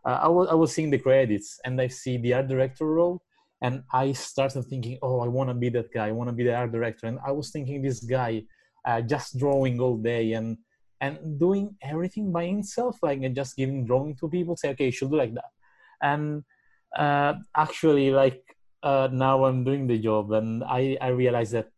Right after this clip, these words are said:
it's much less about drawing. It's, uh, like, probably you draw a couple of weeks or o-, one month, and then you have other people, uh, that follow the style. Or actually,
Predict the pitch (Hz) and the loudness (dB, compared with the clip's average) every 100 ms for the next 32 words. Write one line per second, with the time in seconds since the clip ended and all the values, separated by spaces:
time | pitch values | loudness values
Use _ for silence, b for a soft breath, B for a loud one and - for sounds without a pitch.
0 | - 123 - - - - 117 117 117 117 | -10 -10 -10 -18 -20 -10 -6 -2 0 0
1 | - - - 107 104 - - 110 104 107 | -4 -12 -4 -4 -4 -10 -16 -10 -4 -4
2 | - 104 107 120 131 127 98 - - - | -2 -4 -2 -2 -4 -6 -8 -10 -20 -20
3 | _ 117 107 107 113 - _ _ _ _ | _ -14 -10 -6 -8 -8 _ _ _ _
4 | _ - 127 127 127 117 123 107 - 120 | _ 0 2 4 4 2 0 0 -2 -4
5 | 123 113 98 _ _ _ _ _ _ _ | -2 -2 -4 _ _ _ _ _ _ _
6 | - 113 120 107 - 110 98 107 113 127 | -6 0 0 0 -4 -4 -2 -2 -4 -4
7 | 113 110 110 107 110 110 110 104 110 107 | -4 -2 -4 -4 -4 -2 -2 0 0 -2
8 | 107 - 113 113 107 98 - _ _ 107 | -4 -6 -6 -4 -4 -6 -10 _ _ -6
9 | 98 101 107 - 117 113 107 104 104 - | -2 -2 -2 -4 -2 0 0 -2 -8 -8
10 | 104 98 104 139 180 - 175 117 | -6 -4 -2 0 0 0 0 0